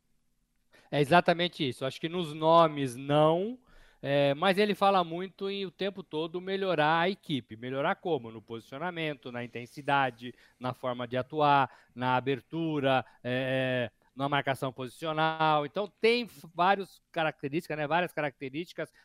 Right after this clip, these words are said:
vários fatores que você pode melhorar um time de futebol. Não acredito que o Tite vá apresentar nomes novos. Ele falou do Danilo e falou que vem monitorando o Danilo há muito tempo. É, ele fez boas partidas em, em jogos importantes, Libertadores,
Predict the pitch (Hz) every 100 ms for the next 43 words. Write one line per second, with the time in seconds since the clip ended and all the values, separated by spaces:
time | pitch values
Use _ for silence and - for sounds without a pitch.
0 | _ 156 156 - 143 - 170 160 175 165
1 | 165 - 151 156 156 151 143 147 - 151
2 | 143 - 156 151 143 104 _ _ _ _
3 | 156 220 240 226 202 175 139 202 - 214
4 | - 190 - 175 185 196 151 147 165 -
5 | 160 147 143 156 156 151 151 160 165 143
6 | 127 135 165 170 151 113 117 107 - _
7 | _ - 170 185 170 165 147 143 147 139
8 | 185 185 156 - 156 - 156 160 156 151
9 | 147 143 139 135 131 135 127 131 123 131
10 | 202 220 - 160 185 196 196 _ _ -
11 | 131 143 143 - 160 135 107 139 202 208
12 | 185 - 156 - 156 143 135 139 160 139
13 | 127 143 151 131 131 127 127 - 185 196
14 | 127 123 123 123 165 160 160 143 120